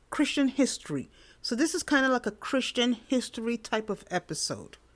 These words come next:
So the year was one seventy-seven A D, Anno Domini, in the year of our Lord. The place was a city of lions.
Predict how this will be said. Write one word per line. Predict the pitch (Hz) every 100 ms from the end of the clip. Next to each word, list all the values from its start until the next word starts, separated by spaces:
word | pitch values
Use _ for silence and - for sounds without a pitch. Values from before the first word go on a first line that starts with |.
| _ _ _ _ _ _ _ _ _
So | - 269
the | 269
year | 269 339
was | 370 285 226
one | 190 202 277 311
seventy-seven | 311 302 226 220 208 - - - 277 185 156 180 214 - _ _ _ _ _ -
A | 220 220
D, | 165 208 175 - - _ _ _ _ _ _ _ _ -
Anno | 202 233
Domini, | 214 196 180 196 254 277
in | 170
the | 170
year | 165 180
of | 170
our | 160
Lord. | 156 147 117 - - _ _ _ _ _ _ _ _ _ _ _ -
The | 208
place | 208 - 285 294 359 392 - - -
was | - 185
a | 190
city | - 262 247 262 -
of | 190 170 - - _
lions. | 170 165 185 180 156 120 85 - -